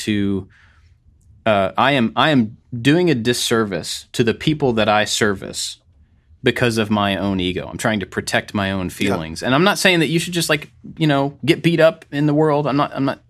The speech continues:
Speaker 1: but I was overreacting to that. And so
Speaker 2: Yeah.
Speaker 1: I'm trying really hard now to
Speaker 2: That's
Speaker 1: not
Speaker 2: good. I'm glad you're saying
Speaker 1: overreact
Speaker 2: that.
Speaker 1: to that.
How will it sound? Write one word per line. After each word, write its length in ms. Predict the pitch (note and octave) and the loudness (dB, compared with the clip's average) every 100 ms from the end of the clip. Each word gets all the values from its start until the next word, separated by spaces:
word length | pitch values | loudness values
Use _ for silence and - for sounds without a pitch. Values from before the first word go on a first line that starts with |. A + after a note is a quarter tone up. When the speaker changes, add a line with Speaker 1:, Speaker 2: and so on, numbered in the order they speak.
| - | -2
Speaker 1:
but 300 | C#3 C#3 - - - - - _ _ - | 2 2 -2 -20 -20 -20 -20 _ _ 0
I 120 | C#3+ | 2
was 200 | D#3 B2 - | 4 0 2
overreacting 960 | D#3 E3+ C3+ A2+ A2 G#2 F#2+ - C#2 - | 4 4 2 2 2 2 0 -4 -10 -10
to 120 | - | -12
that. 320 | - - - | -12 -14 -8
And 100 | - | -6
so 100 | A2 B2+ | 0 0
Speaker 2:
Yeah. 40 | |
Speaker 1:
I'm 40 | A#2 | 2
trying 300 | D3+ C3 A#2 | 2 2 2
really 240 | C#3 C3 | 2 2
hard 260 | A#2+ G#2+ G#2 | 2 0 2
now 400 | A2 F#2 F2 - - | 0 0 -4 -10 -6
to 140 | A#2 | 0
Speaker 2:
That's 80 | A2 | 2
Speaker 1:
not 180 | A2+ A2+ | 2 2
Speaker 2:
good. 140 | B2 | 2
I'm 160 | B2+ C#3+ | 4 4
glad 200 | B2 G#2 | 2 2
you're 80 | |
saying 280 | F#2 D#2 A2+ | 0 0 0
Speaker 1:
overreact 80 | G#2+ | -2
Speaker 2:
that. 100 | G#2+ | -6
Speaker 1:
to 120 | - | -8
that. 240 | C#2+ - | -10 -12